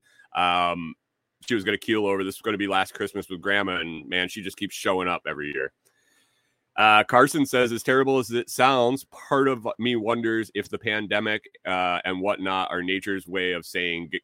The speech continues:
g-, <laughs> fuck around and find out." And Josh brings up an interesting point, which I, uh, might consider adding on the list for future questions. Um,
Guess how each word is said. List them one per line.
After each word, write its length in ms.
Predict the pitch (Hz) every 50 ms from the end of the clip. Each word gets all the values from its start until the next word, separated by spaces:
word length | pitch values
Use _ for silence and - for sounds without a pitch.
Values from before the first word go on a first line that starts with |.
| - 87
g-, 160 | - - -
<laughs> 200 | - 113 - -
fuck 240 | - - 113 104 -
around 280 | 101 98 95 92 87
and 100 | 85 82 -
find 240 | - 82 82 82 87
out." 280 | 156 175 156 127 120 - _ _ _ _ _ _ _ _ _ _ _ _ -
And 280 | 113 117 120 117 113 110
Josh 380 | 95 117 113 143 196 202 -
brings 260 | - - 117 117 107 98
up 140 | 107 104
an 80 | 104 101
interesting 440 | 98 98 98 104 98 - 101 95 92
point, 380 | _ - 101 98 95 95 92 - -
which 520 | 85 95 95 92 90 - - - - - _ _ _ _ _ _ _ _ _ _ -
I, 680 | 98 101 104 101 101 98 95 92 92 90 90 90 87 87
uh, 180 | 87 85 78 - -
might 180 | 98 107 107 -
consider 600 | 110 95 - - - 110 107 98 92 85 82 - _ -
adding 320 | - 92 92 90 92 92
on 140 | 90 87 85
the 80 | 80
list 280 | 82 85 87 85 - -
for 320 | - - 82 80 80 78
future 360 | - - 110 107 92 - 82 76
questions. 680 | - - 104 104 - - - 90 85 87 80 78 - - _ _ _ _ _ _ _ _ - -
Um, 480 | 78 87 87 87 85 80 80 78 76